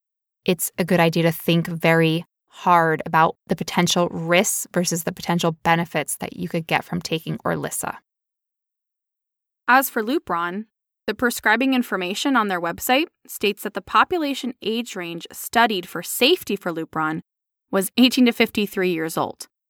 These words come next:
Speaker 2: The age range studied for safety with the Lupron monthly injections of three point seven five milligrams plus the add-back therapy was seventeen to forty-three years old.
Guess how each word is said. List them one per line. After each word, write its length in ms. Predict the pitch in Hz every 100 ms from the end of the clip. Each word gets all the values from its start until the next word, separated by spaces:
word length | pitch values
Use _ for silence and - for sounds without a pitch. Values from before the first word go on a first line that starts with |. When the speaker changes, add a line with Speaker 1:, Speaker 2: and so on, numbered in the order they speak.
| _ _ _ _ _ _ _
Speaker 2:
The 160 | 240 -
age 340 | 233 254 302 311
range 340 | 294 285 277
studied 400 | - - 180 208
for 160 | - 196
safety 420 | - 180 - 254
with 180 | 208 -
the 100 | 170
Lupron 420 | 165 175 214 196
monthly 380 | 185 180 - 185
injections 760 | 170 147 147 - 262 311 302 -
of 240 | 180 175
three 220 | - 190
point 220 | 185 202 -
seven 260 | 180 175
five 240 | 180 165 175
milligrams 640 | 160 165 202 233 294 - - _ _ _
plus 500 | - 214 185 247 -
the 140 | - -
add-back 520 | 156 170 190 220 -
therapy 640 | 254 254 262 - 311 330 - _ _ _ _ _ _ _
was 160 | - 196
seventeen 760 | - 214 196 220 240 247 233 226
to 120 | 196
forty-three 680 | - 196 165 165 - 220 220
years 340 | 185 98 -
old. 380 | 69 - - -